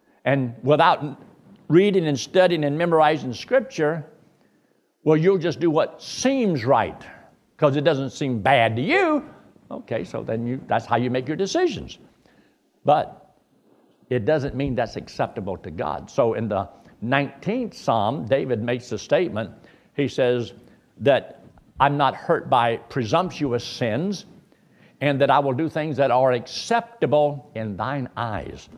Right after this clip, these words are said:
That's the nineteenth Psalm in the last verse. Very good, very good. All right, look in Acts chapter two. Acts chapter two.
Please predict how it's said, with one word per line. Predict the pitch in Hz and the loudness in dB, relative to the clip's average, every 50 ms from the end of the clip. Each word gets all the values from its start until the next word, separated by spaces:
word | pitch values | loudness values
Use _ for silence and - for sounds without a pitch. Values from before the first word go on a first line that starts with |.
| _ _ _ _ _ _ _ _ _ _ - | _ _ _ _ _ _ _ _ _ _ -10
That's | - - | -8 -6
the | - 98 | -4 -4
nineteenth | 95 107 104 101 - - 98 90 80 | -4 -2 -4 -4 -6 -8 -10 -8 -8
Psalm | - - - 90 82 69 - - - _ - - - | -2 -2 -2 -2 -2 -6 -10 -14 -20 _ -20 -16 -10
in | - 95 90 87 | -8 -6 -6 -4
the | 80 76 73 | -4 -4 -4
last | 76 85 85 80 - - | -2 -2 -2 -4 -4 -6
verse. | - 87 73 - - - - - - _ - | -6 -6 -6 -8 -14 -20 -20 -20 -20 _ -10
Very | 98 101 147 151 143 120 | -2 0 2 2 2 0
good, | 104 95 107 95 71 60 60 - - - | -2 -2 -2 -2 -2 -4 -8 -14 -14 -8
very | 92 95 85 | -8 -8 -8
good. | 69 64 - - - - _ _ _ _ _ _ _ _ _ _ _ _ _ - - - - - - | -8 -10 -14 -14 -18 -20 _ _ _ _ _ _ _ _ _ _ _ _ _ -20 -20 -20 -12 -2 2
All | 139 143 | 4 4
right, | 127 - | 4 4
look | 143 190 - - | 2 0 0 0
in | 147 - - - | -4 -4 0 0
Acts | 143 143 - - - | 0 0 0 -4 -10
chapter | - - 156 131 127 - - 117 | -6 -2 0 0 0 -2 -4 -8
two. | 95 - - 147 117 78 67 - - - - - - _ - | -8 -4 0 0 0 0 -2 -8 -12 -20 -20 -20 -20 _ -12
Acts | - 87 87 95 110 123 123 - - - - - - - | -6 -2 2 4 4 4 2 0 -8 -18 -18 -18 -18 -12
chapter | - - 113 107 113 - - - 104 | -4 -4 -4 -4 -4 -10 -10 -10 -10
two. | 92 - - 101 78 69 65 64 | -10 -8 -8 -6 -6 -6 -6 -10